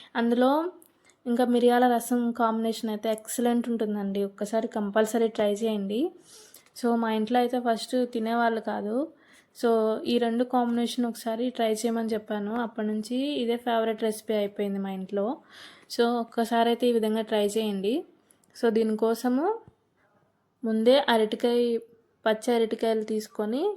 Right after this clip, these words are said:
కట్ చేసుకొని వాటర్లో ఉప్పు వేసుకొని పెట్టుకోవాలి, లేదంటే కలర్ చేంజ్ అయిపోతుంది. So,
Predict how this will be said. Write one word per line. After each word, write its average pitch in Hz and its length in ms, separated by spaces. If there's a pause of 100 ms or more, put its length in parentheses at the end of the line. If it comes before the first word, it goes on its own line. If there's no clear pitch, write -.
కట్ 220 280
చేసుకొని 220 380
వాటర్లో 226 600
ఉప్పు 214 220
వేసుకొని 220 460
పెట్టుకోవాలి, 214 540
లేదంటే 208 380
కలర్ 220 300 (120)
చేంజ్ 214 180
అయిపోతుంది. 208 760 (680)
So, 240 280